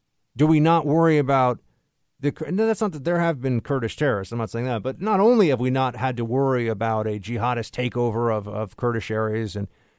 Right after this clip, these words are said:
but the Kurds have been an ally with us fighting against jihadists. Uh, the Peshmerga, who are famously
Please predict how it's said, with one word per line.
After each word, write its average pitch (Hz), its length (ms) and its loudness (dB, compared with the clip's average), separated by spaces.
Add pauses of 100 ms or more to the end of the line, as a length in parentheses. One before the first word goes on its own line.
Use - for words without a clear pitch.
(340)
but 143 120 2
the - 60 2
Kurds 190 320 4
have 160 140 4
been 156 160 4
an 151 120 4
ally 160 360 2
with 156 160 0
us 226 140 -2
fighting 208 640 2
against 101 460 -6
jihadists. 98 540 -12 (720)
Uh, 113 240 -10
the 147 220 0
Peshmerga, 185 840 2 (680)
who 123 360 -4 (100)
are 123 440 -6 (400)
famously 139 760 0